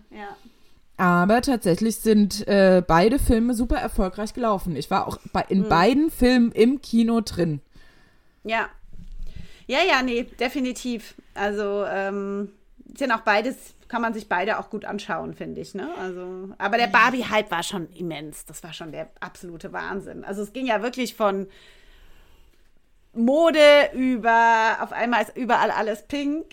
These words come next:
Speaker 1: äh,
Speaker 2: Total.
Speaker 1: zu, also
Speaker 2: Also
Speaker 1: der
Speaker 2: der Barbie-Hype
Speaker 1: Wahnsinn.
Speaker 2: war schon richtig krass.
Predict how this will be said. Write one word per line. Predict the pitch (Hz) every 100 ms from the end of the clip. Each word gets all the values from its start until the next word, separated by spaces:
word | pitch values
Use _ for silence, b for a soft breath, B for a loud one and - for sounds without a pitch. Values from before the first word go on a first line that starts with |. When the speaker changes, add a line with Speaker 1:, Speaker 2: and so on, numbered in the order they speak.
| -
Speaker 1:
äh, | - 240 226 226 233
Speaker 2:
Total. | 320 180 175 165
Speaker 1:
zu, | 254 247 254 254 -
also | - 226 220 226 220 214 202 233 _ _ _
Speaker 2:
Also | 202 208
Speaker 1:
der | 202
Speaker 2:
der | 196
Barbie-Hype | 226 285 262
Speaker 1:
Wahnsinn. | 247
Speaker 2:
war | 214 220
schon | 220 214
richtig | 208 262 - - -
krass. | - 254 381 - -